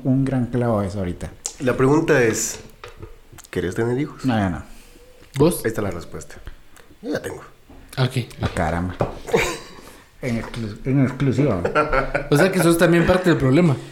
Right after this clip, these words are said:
Speaker 1: Sí, la verdad es que sí.
Speaker 3: <laughs>
Speaker 2: Y como es lo que decía Mike, ¿cómo solucionaba Thanos eso?
Speaker 1: Se echaría la población, la mitad de la población.
Speaker 3: No, pero ahorita el problema es de que hay un, hay un déficit de población.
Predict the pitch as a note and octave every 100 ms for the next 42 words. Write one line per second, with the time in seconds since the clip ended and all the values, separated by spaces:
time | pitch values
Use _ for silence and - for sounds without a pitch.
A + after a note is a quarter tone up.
0 | - - C#4+ D4+ C#4+ - - - F3+ G#3
1 | G#3 A3 F#3+ A3+ A3 G#3+ G3 - F3 C#3+
2 | E3+ D3+ - - C#3+ C#3 C3+ C3 - E3+
3 | D3 C#3+ B2+ B2 B2 B2 B2+ A#2+ A2+ G#2+
4 | G#2+ G2+ A2+ A2+ A#2 A#2 C3+ C#3 C#3 B2
5 | A2+ G#2 G#2+ G#2+ A2+ A#2+ F#3+ A#2+ - -
6 | - - - - - - - - - -
7 | - E3 - - - - B2+ A2+ - A#2
8 | - F2+ F2+ F2+ F2 - F2 E2+ F2+ F2+
9 | F2+ - G2+ F#2+ F#2 F#2+ F#2+ G2+ F#2 E2+
10 | E3 E3+ F3 C3+ C#3 F#3+ D#3+ C#3 C3 A#2+
11 | B2+ D3+ G#3+ G3 - C3 C3 C#3 C#3+ C#3+
12 | C3 C3 C3+ C#3 C3+ A#2+ A2+ F3+ F3+ C3+
13 | B2 B2 A#2+ A2+ G#2+ C#3 E3